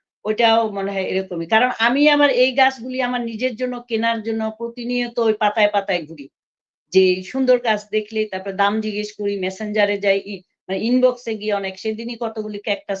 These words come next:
গাছ অনলাইনে কিনেছি। এটা আবার সুন্দর করে লাগিয়েছি, যদি কারো পছন্দ হয়, কেউ আবার মেলা হলে শো করব, যদি কেউ নিতে চায় নিবে, না হলে আমার তো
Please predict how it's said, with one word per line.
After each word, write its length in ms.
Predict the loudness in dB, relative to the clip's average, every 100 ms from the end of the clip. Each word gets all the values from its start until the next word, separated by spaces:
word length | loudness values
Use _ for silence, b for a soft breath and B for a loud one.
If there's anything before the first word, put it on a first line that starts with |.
| -4
গাছ 160 | -6 -4
অনলাইনে 440 | -6 -2 -2 -4
কিনেছি। 380 | -8 -10 -10 -12 _ _ _ _ 2
এটা 180 | 4 6 4
আবার 140 | 2
সুন্দর 340 | -4 -2 0 0
করে 200 | 0 2
লাগিয়েছি, 480 | 0 0 -4 -6 -6
যদি 260 | -2 -2 2
কারো 240 | 4 4 0
পছন্দ 320 | -8 -10 -6 -4
হয়, 120 | -4
কেউ 220 | 0 0 2
আবার 220 | 2 0 B B 2
মেলা 240 | 6 6 4
হলে 240 | 2 -2
শো 180 | -4 -6 -2
করব, 280 | -2 0 -2 -4 -6
যদি 200 | -8 -6 -2
কেউ 180 | 2 2
নিতে 280 | 0 -2 0
চায় 200 | 2 0
নিবে, 260 | 0 -2
না 120 | 0 2
হলে 160 | 2
আমার 240 | 0 0 -4
তো 160 | -8